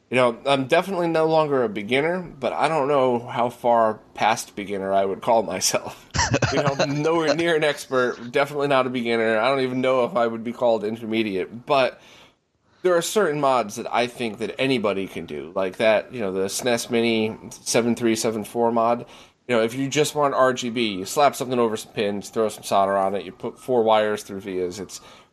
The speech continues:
you know, it, it's probably a two-hour job for somebody that's never done it before.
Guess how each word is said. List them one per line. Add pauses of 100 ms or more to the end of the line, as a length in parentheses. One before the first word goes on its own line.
(140)
you
know,
it,
it's (160)
probably
a
two-hour
job
for
somebody
that's
never
done
it
before.